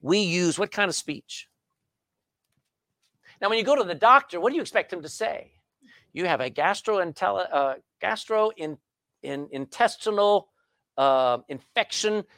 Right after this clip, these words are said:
that is, that is, uh, causing diverticoli-," divertic-, I can't even remember the words. Yeah, yeah. Um, in, in, in your upper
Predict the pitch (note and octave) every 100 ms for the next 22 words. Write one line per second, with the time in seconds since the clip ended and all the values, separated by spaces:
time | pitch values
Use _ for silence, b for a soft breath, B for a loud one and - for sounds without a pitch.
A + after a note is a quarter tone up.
0 | _ A#2+ D3+ C#3 - D#3+ D3+ - D#3 D#3
1 | - - D3+ C#3 F#3 F#3 F#3+ F3 D#3+ A3
2 | G3 - A3 G#3+ G3 F#3+ F#3 F3+ D#3 E3
3 | G#3 G3+ - _ _ _ _ _ _ C#3+
4 | - G2 G2+ A2+ A#2+ C3 C#3+ F#3 C#3+ -
5 | _ _ _ _ _ _ _ _ - A#3
6 | F3 D#3+ D#3+ D3+ D3+ D3+ - D#3 D#3+ D3
7 | D3+ - F3+ F#3+ F3+ G3 F#3 F3+ E3+ E3
8 | F3+ B3 - A3+ G#3+ G3 -